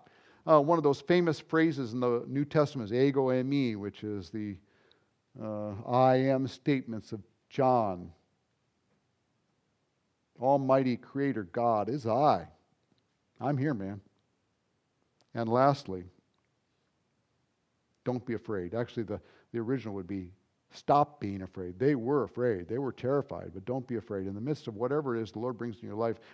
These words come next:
remember those three things. Don't quit. The Lord's there. He's with you. Creator of heaven and earth, he's with you. And don't quit. Uh,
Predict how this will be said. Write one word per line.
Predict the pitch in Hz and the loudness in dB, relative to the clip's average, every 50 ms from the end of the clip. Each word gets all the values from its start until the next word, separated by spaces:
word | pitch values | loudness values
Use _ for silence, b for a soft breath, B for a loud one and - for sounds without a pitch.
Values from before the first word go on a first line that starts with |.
| b - | b -8
remember | 127 131 147 156 | -6 -4 -2 0
those | 143 127 120 - | 0 -2 -2 -4
three | - - 131 131 127 | -6 -6 -6 -4 -4
things. | 120 - 127 113 101 90 | -4 -6 -6 -6 -8 -6
Don't | - 127 147 175 | -2 -2 -2 0
quit. | 170 - 170 165 165 - - _ _ _ _ _ _ _ _ _ _ _ _ _ _ _ _ _ _ _ _ _ _ _ _ _ _ _ | 2 4 4 4 4 2 -4 _ _ _ _ _ _ _ _ _ _ _ _ _ _ _ _ _ _ _ _ _ _ _ _ _ _ _
The | 120 123 | -8 -2
Lord's | 131 139 160 185 190 - 101 | 2 4 6 6 6 4 6
there. | 120 160 175 151 123 | 6 8 8 8 6
He's | 127 120 98 | 2 0 0
with | 107 156 165 - - | 0 0 0 0 -4
you. | 92 - - - _ _ _ _ _ _ _ _ _ _ _ _ _ _ _ _ _ _ | -12 -14 -16 -18 _ _ _ _ _ _ _ _ _ _ _ _ _ _ _ _ _ _
Creator | - - 143 151 160 131 | -8 -2 0 0 0 0
of | 110 - | -2 -2
heaven | - 135 151 135 113 | -2 -2 -2 -2 0
and | 135 165 | 0 0
earth, | 143 - - | 0 -2 -4
he's | 123 104 | -8 -6
with | 92 131 160 156 - - | -2 -2 -2 -2 -4 -8
you. | 80 - _ _ _ _ _ _ _ _ _ _ _ _ _ | -18 -18 _ _ _ _ _ _ _ _ _ _ _ _ _
And | 143 135 127 117 107 95 - _ _ _ _ _ _ _ _ _ _ _ _ - | -2 0 0 0 -2 -4 -10 _ _ _ _ _ _ _ _ _ _ _ _ -8
don't | 127 139 143 | -8 -8 -6
quit. | - - - - _ _ _ _ _ _ _ _ _ _ _ _ _ _ _ _ _ _ _ _ _ _ _ _ _ _ _ _ _ _ _ _ _ _ _ _ _ _ _ _ _ _ _ _ _ _ _ _ _ _ _ _ _ _ _ _ _ _ _ _ _ _ _ _ _ _ _ _ _ _ - 143 | -6 -8 -10 -10 _ _ _ _ _ _ _ _ _ _ _ _ _ _ _ _ _ _ _ _ _ _ _ _ _ _ _ _ _ _ _ _ _ _ _ _ _ _ _ _ _ _ _ _ _ _ _ _ _ _ _ _ _ _ _ _ _ _ _ _ _ _ _ _ _ _ _ _ _ _ -6 -2
Uh, | 139 131 | -2 -2